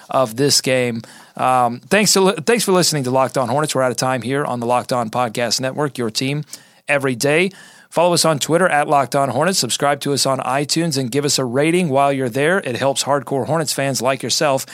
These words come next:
find this podcast. Shoot us your Hornets questions and thoughts to buzz buzz at locked on hornets dot com. Uh, thanks so much, Nada, for joining us here on a Monday, helping us, uh, get everyone's week started with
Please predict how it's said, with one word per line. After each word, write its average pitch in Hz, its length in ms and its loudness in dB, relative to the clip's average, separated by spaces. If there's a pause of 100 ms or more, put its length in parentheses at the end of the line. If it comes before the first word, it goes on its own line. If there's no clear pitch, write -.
(320)
find 156 320 2
this 147 160 0
podcast. 156 800 0 (340)
Shoot 196 220 2
us 180 120 2
your 160 100 2
Hornets 175 280 2
questions 175 500 2
and 139 100 -2
thoughts 170 280 2
to 135 80 -2
buzz 139 260 2
buzz 143 300 0
at 110 80 -6
locked 123 280 -2
on 127 160 0
hornets 120 300 -2
dot 123 220 -4
com. 151 340 0 (380)
Uh, 139 160 2
thanks 226 240 2
so 233 100 4
much, 226 240 2
Nada, 208 220 4
for 170 140 -2
joining 175 320 2
us - 100 2
here 175 160 2
on 175 100 4
a 139 40 -2
Monday, 170 340 0
helping 139 380 -2
us, 139 260 0
uh, 135 100 0
get 139 200 -2
everyone's 135 400 -2
week 147 200 -2
started 156 380 0
with 113 320 -4